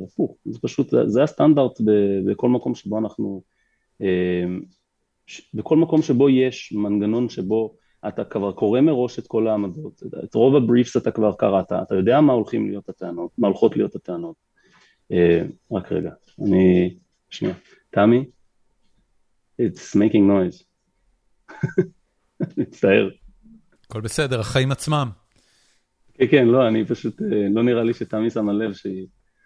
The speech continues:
Speaker 1: It's a, no, but it's a, it's a, it's a podcast. It, if, if you make, like, rustling noises, it's gonna go in.
Speaker 2: אה, ז-, זה לא, אגב.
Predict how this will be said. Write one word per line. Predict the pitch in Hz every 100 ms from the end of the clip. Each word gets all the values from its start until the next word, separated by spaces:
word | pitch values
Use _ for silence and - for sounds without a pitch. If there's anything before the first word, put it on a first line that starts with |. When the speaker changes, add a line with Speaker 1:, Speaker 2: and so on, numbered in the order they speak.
| _ _ _ _ _ _ _ _ _ _ _ _ _ _ _ -
Speaker 1:
It's | - 113
a, | -
no, | 131 135 98
but | 104 123
it's | 104 110
a, | 110
it's | 101 -
a, | 101 95 104
it's | 107 104
a |
podcast. | - 120 - 95 - _ -
It, | 117 -
if, | - 110 _ _ -
if | 101
you | 113
make, | 110 110 - _ -
like, | 110 107 95 -
rustling | 107 113 - 117 117 110
noises, | 117 120 120 123 117 - 107
it's | 110
gonna | 101
go | 101
in. | 101 - _ _ _ _ _ _ _ -
Speaker 2:
אה, | 120 120 123
ז-, | 120 - -
זה | - 131
לא, | 139 170
אגב. | 104 98 90